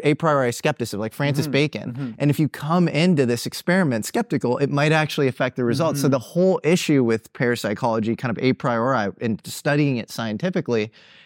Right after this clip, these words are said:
Speaker 1: is it kind of requires a priori buy-in or belief,
Speaker 2: Yeah, interesting.
Speaker 1: which is a bizarre, that's an
Speaker 2: Yeah.
Speaker 1: epistemological paradigm shift. That's not a scientific paradigm shift.
Speaker 2: That's tough.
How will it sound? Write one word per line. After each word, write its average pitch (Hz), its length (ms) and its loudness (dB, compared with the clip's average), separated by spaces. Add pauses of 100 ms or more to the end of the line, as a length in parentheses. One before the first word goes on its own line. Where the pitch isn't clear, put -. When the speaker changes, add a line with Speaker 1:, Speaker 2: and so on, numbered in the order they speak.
(160)
Speaker 1:
is 135 180 2
it - 140 -6
kind 190 400 0
of 156 120 2
requires 143 640 2
a 131 180 0
priori 131 580 2
buy-in 107 680 -4
or 127 220 -2
belief, 120 400 -2
Speaker 2:
Yeah, 131 200 -4
interesting. 147 460 -6
Speaker 1:
which 156 180 4
is 151 160 4
a 147 120 4
bizarre, 139 600 2
that's 175 200 0
an 185 60 2
Speaker 2:
Yeah. 175 60 4 (100)
Speaker 1:
epistemological 147 880 2
paradigm 107 460 -2
shift. 110 300 -4
That's 135 200 2
not 165 120 2
a 123 40 0
scientific 127 580 -2
paradigm 101 440 -4
shift. - 520 -8
Speaker 2:
That's 135 240 -6
tough. - 460 -8